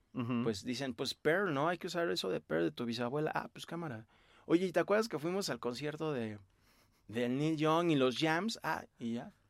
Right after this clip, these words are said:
Speaker 2: Y ahí se quedó ese nombre que ahora ovacionamos tanto. Digo.
Speaker 1: Ah, qué inclusivo.
Speaker 2: Ah, no, hombre.
Speaker 1: <laughs>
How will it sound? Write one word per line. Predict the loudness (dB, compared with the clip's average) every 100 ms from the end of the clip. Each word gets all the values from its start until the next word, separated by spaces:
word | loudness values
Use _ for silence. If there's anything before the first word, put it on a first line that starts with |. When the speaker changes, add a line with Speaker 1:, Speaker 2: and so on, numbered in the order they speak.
| _ _ _ -2
Speaker 2:
Y |
ahí | -2
se | 0 -4
quedó | 0 4 6 6
ese | 4 -2 -2
nombre | -2 -4 -6 -8 -8
que | -8 -6 -6
ahora | -4 -2 -2 -2 -8 -14 _ _
ovacionamos | -2 0 2 2 0 0
tanto. | 0 2 -2 -2 -10 _ _ _
Digo. | -8 -8 _ _ _ _ _ -6
Speaker 1:
Ah, | -4 -2
qué | -2
inclusivo. | -2 -2 0 0 -2 -6 _ _ -4
Speaker 2:
Ah, | -2 2
no, | 4
hombre. | 4 0 4 4
Speaker 1:
<laughs> | 4 6 10 10 12 12 12 10 8 4 2